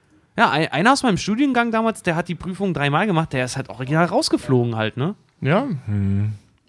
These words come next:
Speaker 3: Also, Studium, muss ich ehrlich sagen, lief bei mir relativ fluffig.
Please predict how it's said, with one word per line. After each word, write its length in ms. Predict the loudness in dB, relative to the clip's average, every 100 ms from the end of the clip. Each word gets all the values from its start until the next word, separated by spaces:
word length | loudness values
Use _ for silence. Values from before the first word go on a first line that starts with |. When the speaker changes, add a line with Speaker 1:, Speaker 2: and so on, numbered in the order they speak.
| _ -2
Speaker 3:
Also, 500 | 4 6 8 8 6 2 _ _ _ _ _ _ -10
Studium, 560 | -2 4 6 6 4 4
muss 160 | 4
ich 120 | 2 0
ehrlich 220 | 0 4
sagen, 320 | 4 6 4
lief 240 | 4 2
bei 100 | 2
mir 240 | 4 4 4
relativ 540 | 2 4 2 0 -6
fluffig. 640 | -2 -2 0 -2 -4 -8